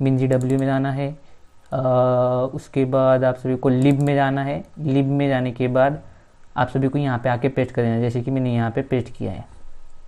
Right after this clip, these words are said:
वो पेस्ट होने के बाद, बाद क्या करना है कि अपने को, अब अपने को dev सीपीपी ओपन करना है। मैं यहाँ से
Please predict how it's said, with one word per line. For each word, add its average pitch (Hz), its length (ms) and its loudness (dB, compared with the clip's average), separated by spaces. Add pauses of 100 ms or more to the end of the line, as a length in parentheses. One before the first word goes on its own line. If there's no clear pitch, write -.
(1000)
वो 139 80 2
पेस्ट 135 320 -2
होने 131 160 0
के 131 160 0
बाद, 120 440 0 (2500)
बाद 139 480 2
क्या 135 180 0
करना 131 300 -2
है 131 140 -2
कि 143 220 -4
अपने 135 360 -2
को, 139 280 0 (680)
अब 143 300 2
अपने 139 240 0
को 147 120 2
dev 139 160 4
सीपीपी 135 500 -2
ओपन 131 260 0
करना 117 260 0
है। 110 200 -6 (1120)
मैं 180 200 -6
यहाँ 131 200 -2
से - 220 -14